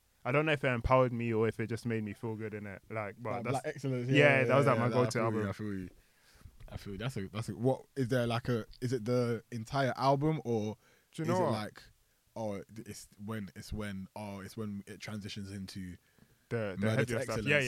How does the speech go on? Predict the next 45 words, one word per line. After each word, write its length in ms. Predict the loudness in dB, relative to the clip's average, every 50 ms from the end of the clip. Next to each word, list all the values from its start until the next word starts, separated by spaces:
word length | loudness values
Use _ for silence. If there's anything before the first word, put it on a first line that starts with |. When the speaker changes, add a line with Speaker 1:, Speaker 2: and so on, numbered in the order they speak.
| 2 2
Speaker 1:
yeah, 40 |
yeah. 100 | 2 2
Speaker 2:
Yeah, 80 | 2 2
Speaker 1:
It's 200 | 0 -2 -2 -2
a, 60 | -2 0
Speaker 2:
yeah, 60 | 2
Speaker 1:
yeah, 160 | 2 4 2
Speaker 2:
yeah, 60 | 2 2
one 120 | 2 6
of 60 | 8
Speaker 1:
like, 100 | 8 8
Speaker 2:
those 140 | 8 6 2
ones. 160 | -2 0 2
Speaker 1:
it 60 | 2
would, 140 | 2 2 0 _
it 60 | -4
would 160 | -4 -4 -4 -4
be 140 | -4 -2 0
like 240 | 0 -2 -4 -4 -6
Murder 260 | -6 -6 -6 -6 -8
to 140 | -8 -6 -6
Excellence, 500 | -6 -6 -6 -8 -8 -8 -8 -10 -14 -20 -18 _ -8
um, 240 | -6 -6 -6 -6 -4
up 200 | -4 -4 -4 _ -12 -16 -10
and, 80 | -8 -6
like, 200 | -6 -6 -6 -6
Made 160 | -6 -6 -4 -4
Speaker 2:
Okay. 80 | -4 -6
Speaker 1:
It 40 | -6
in 80 | -8
America. 520 | -8 -8 -8 -8 -10 -10 -10 -10 -10 -10 -10 -14 _ _ _ -12
Speaker 2:
Mm-hmm. 260 | -8 -6 -4 -4 -4 -4
Speaker 1:
What 140 | -4 -6 -4
else? 380 | -4 -6 -8 -10 -14 -20 -20 _ _ _ _ _ _ _ _ _ _ _ _ _ _ _ _ _ _
Um, 320 | -6 -4 -2 -2 -2 -4 -4 2
Welcome 280 | 4 4 4 2 0 -4
to 80 | -4 -4
the 80 | -4
Jungle 340 | -2 -2 -2 -2 -2 -4 -6
as 120 | -6 -6
well. 220 | -6 -6 -6 -6 -10 _ _ _ _ _ _ _ _ _ _ _ _ _ -6
But 60 | -2
yeah, 200 | -2 0 0 0
that 100 | -2 -2
wa-, 100 | -4